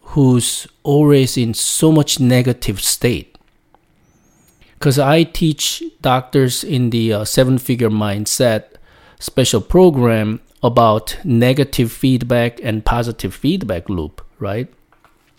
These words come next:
So if you start coming from that angle, perspective of, "Oh my God, you know, my life is terrible. It, it's just not working. I don't know how long I can survive.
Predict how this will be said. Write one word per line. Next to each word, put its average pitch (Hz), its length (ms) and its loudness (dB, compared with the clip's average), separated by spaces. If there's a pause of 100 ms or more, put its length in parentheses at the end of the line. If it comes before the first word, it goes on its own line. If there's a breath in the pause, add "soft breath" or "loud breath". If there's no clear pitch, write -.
(160)
So - 200 2
if 135 240 4
you 233 100 4
start 147 540 2 (300 loud breath)
coming 196 300 4
from 123 340 2
that 117 320 -2 (440 soft breath)
angle, 127 640 0 (200)
perspective 117 840 -2
of, 92 340 -10 (180)
"Oh 127 200 0
my 98 260 -2
God, 113 480 -4
you 113 140 -4
know, 98 160 -8
my 113 260 -2
life 110 420 -4
is 87 200 -10
terrible. 117 640 -4 (640 soft breath)
It, 110 260 -6
it's - 300 -6
just - 260 -2
not 110 260 -2
working. 117 760 -2 (120)
I 120 160 0
don't 120 180 -2
know 113 140 -2
how 120 300 0
long 110 680 -2
I 104 120 -4
can 92 220 -6
survive. 120 880 -4